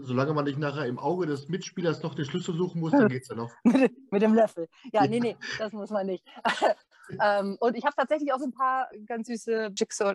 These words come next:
Speaker 2: Jigsaw oder Saw-Touristen, die halt kommen und das übelst feiern, dass diese Billy the Puppet da drin steht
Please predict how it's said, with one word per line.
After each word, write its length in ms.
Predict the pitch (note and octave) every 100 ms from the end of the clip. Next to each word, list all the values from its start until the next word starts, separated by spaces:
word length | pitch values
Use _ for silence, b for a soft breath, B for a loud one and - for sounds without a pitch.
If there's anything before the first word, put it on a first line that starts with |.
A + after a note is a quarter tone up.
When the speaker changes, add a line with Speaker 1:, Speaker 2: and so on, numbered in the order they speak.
| -
Speaker 2:
Jigsaw 320 | A3+ - G#3+
oder 100 | F#3+
Saw-Touristen, 720 | - G3 G3 F#3+ A3 - -
die 100 | F#3
halt 140 | F#3+ -
kommen 220 | G3+ G3
und 100 | F#3
das 200 | F3 - _ -
übelst 340 | G#3+ F#3 -
feiern, 220 | F#3 F#3
dass 120 | F3
diese 200 | - F3
Billy 220 | - F#3 F3+
the 80 |
Puppet 300 | - F#3 -
da 60 | E3
drin 180 | D3 E3+
steht 240 | - E3+